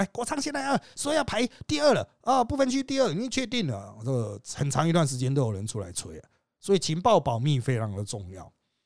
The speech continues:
啊。这个小弟以前是情报机关出来的，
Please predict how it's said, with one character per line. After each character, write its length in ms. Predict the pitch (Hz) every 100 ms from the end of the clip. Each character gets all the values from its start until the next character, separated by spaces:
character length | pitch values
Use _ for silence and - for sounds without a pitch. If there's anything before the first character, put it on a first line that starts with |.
| _ _
啊。 360 | 120 120 113 110
这 120 | 143
个 240 | 135 123 113
小 160 | 110
弟 180 | 117 151
以 40 | 117
前 160 | 123
是 120 | 123
情 160 | 139 113
报 160 | 131 113
机 160 | 120
关 200 | 120 120
出 200 | 117 120
来 140 | 92 82
的， 200 | 80